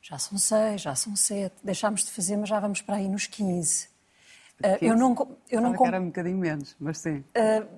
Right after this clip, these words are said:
Speaker 1: eu não, não, não fui comparar com governos anteriores de maioria, mas isto não é um, não é um sinal de normalidade nem de regular funcionamento, pois não?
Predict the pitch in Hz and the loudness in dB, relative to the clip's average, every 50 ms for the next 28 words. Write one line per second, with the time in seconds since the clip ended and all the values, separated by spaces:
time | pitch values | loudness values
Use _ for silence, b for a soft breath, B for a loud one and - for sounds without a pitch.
0 | - _ _ - 262 240 247 247 254 247 247 247 240 - 240 226 - - 240 - | -20 _ _ -2 0 2 2 2 2 2 2 0 2 2 2 2 2 2 0 0
1 | 240 214 220 214 196 202 202 196 - - 202 190 180 170 190 202 180 190 180 170 | 0 0 2 2 2 2 2 0 -2 -4 -4 -4 -4 -4 -4 -2 -2 -2 -4 -2
2 | 196 190 - 196 180 175 180 180 175 165 165 156 - 175 165 165 170 180 196 190 | -2 -4 -4 -4 -4 -2 -2 -2 -2 -2 -4 -6 -6 -4 -2 -2 -2 -2 -2 0
3 | 175 175 170 180 190 180 160 156 151 - - - 196 165 156 160 156 160 165 175 | 0 0 2 2 2 2 2 0 -2 -4 -6 -4 -2 -2 0 0 -2 -2 -4 -4
4 | 170 B B B B B B B B B 262 262 214 175 160 165 - - 170 151 | -6 B B B B B B B B B 2 2 4 4 4 2 2 2 0 0
5 | 143 143 143 143 170 160 147 156 151 143 151 170 156 165 165 151 151 - - 170 | -2 -2 -2 -2 -2 -2 -2 -2 -2 -2 -2 -2 0 0 0 0 0 -2 -2 -2
6 | 160 160 156 165 156 180 - 190 - - 180 170 160 165 165 - - 190 - - | -2 -2 -2 -2 -4 -4 -6 -6 -4 0 2 2 2 2 0 -2 -2 0 0 -2
7 | 202 190 175 180 208 190 160 165 - - - 170 143 156 151 147 | -2 -4 -4 -2 -2 -4 -4 -6 -8 -12 -10 -10 -8 -8 -8 -10